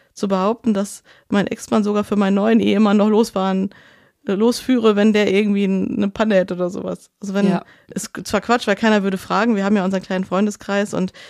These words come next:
Speaker 1: wie ich schon sagte, wir sind, wir kommen gut miteinander aus, aber wir sind jetzt nicht Best Friends oder so. Das ist jetzt auch Unsinn, ne? Das will ich auch gar nicht so darstellen, aber es ist wirklich ein respektvolles,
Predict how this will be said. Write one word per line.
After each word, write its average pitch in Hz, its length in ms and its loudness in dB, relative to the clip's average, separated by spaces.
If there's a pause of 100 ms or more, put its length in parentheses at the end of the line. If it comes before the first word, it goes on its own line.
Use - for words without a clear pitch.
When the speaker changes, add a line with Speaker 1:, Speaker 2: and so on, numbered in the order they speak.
(220)
Speaker 1:
wie 208 120 -4
ich 202 80 -4
schon 196 160 0
sagte, 185 340 -4
wir 185 120 -2
sind, 190 280 0
wir 180 80 -4
kommen 220 260 4
gut 220 220 -2
miteinander 196 380 2
aus, 202 200 -2
aber 190 260 -2
wir 196 120 0
sind 220 180 -2
jetzt - 380 -6
nicht - 360 -4 (200)
Best - 360 -6
Friends 165 400 -2
oder 143 180 -6
so. 143 100 -8
Das 170 200 -8
ist - 80 -20
jetzt 165 200 -8 (300)
auch 165 160 -4 (200)
Unsinn, 135 360 -2
ne? 135 60 -4
Das 165 160 -10
will 196 100 -2
ich 185 100 -4
auch 135 100 -6
gar 165 140 -4
nicht 175 160 -4
so 160 180 -4 (320)
darstellen, 196 480 0
aber 190 140 0
es 202 80 -8
ist 214 120 -6
wirklich 226 300 -4
ein 185 240 -2 (320)
respektvolles, 226 920 -2